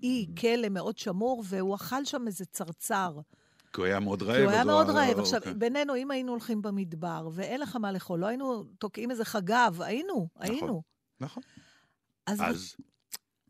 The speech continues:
Speaker 1: אז
Speaker 2: הכל בראש.
Speaker 1: אז הכל בראש, אז כנראה אבל שלא, לא הייתי, כמו אמא שלי הייתה אומרת, "את לא מספיק רעבה." כנראה שלא הייתי, ואני, אתה הצלחת להתגבר על הרתיעה, אה, ולטעום משהו כזה?
Speaker 2: לא.
Speaker 1: לא, גם לא.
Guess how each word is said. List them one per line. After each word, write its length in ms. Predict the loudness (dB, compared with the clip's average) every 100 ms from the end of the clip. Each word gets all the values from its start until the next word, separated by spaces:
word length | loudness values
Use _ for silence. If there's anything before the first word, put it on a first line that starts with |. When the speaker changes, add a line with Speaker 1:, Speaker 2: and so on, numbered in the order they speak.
| _ -6
Speaker 1:
אז 60 | 2
Speaker 2:
הכל 160 | 4 4
בראש. 380 | 4 0 -6
Speaker 1:
אז 220 | -2 -2 0
הכל 320 | -2 0 0
בראש, 360 | 2 0 0
אז 100 | -2
כנראה 420 | -4 -2 0 0 -2
אבל 200 | -2 -6
שלא, 560 | -2 0 0 0 0
לא 120 | 0 0
הייתי, 300 | -2 -6 -6
כמו 160 | -6
אמא 140 | -6 -6
שלי 140 | -4
הייתה 120 | -4
אומרת, 180 | -2 -2
"את 160 | -2 0
לא 120 | 0
מספיק 460 | 0 -2 -4 -4
רעבה." 400 | -2 -2 -2 -6 -12 -16 _ _ _ -20 -20 _ _ _ -20 _ _
כנראה 320 | -4 0 0
שלא 220 | 2 4 4
הייתי, 300 | 4 2 0
ואני, 300 | 0 0 -2
אתה 140 | 0
הצלחת 440 | -2 0 -2 -2
להתגבר 440 | -6 -6 -6 -4 -4
על 220 | -4 -6
הרתיעה, 440 | -8 -8 -8 -8 -10 -12 _ _ -16
אה, 60 | -12 -12 -12 -10
ולטעום 520 | -8 -8 -4 -2 -2
משהו 260 | -2 -6 -6
כזה? 380 | -6 -4 -4 -6 -10 _ _ _ -20 _ _ _ _ _ -14
Speaker 2:
לא. 80 | -14 _ _ _ -2
Speaker 1:
לא, 220 | 0 0
גם 240 | 0 -2 -2
לא. 160 | -4